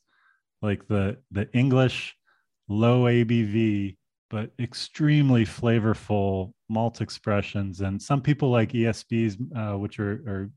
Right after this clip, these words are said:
are great, but my, my preference is the English mild. We brewed one knowing that it was,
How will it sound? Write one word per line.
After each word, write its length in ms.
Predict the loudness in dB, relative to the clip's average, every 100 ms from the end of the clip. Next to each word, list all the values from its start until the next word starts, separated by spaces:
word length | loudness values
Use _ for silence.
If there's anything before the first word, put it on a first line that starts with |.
| -8
are 80 | -6
great, 380 | 0 2 2 0
but 200 | -2 0
my, 240 | 0 0 0 -2
my 120 | -2
preference 480 | 0 0 0 -2 -4
is 160 | -4
the 100 | -4
English 380 | -4 -4 -4 -6
mild. 460 | -8 -4 -4 -6 -12 _ _ _ _ _ -20 -2
We 80 | 0
brewed 300 | 4 6 6
one 520 | 6 6 6 4 0 _ _ _ _ _ -2
knowing 580 | 2 4 4 4 2 0
that 280 | 0 -2 -4
it 220 | -6 -6 -4
was, 420 | -2 -2 -6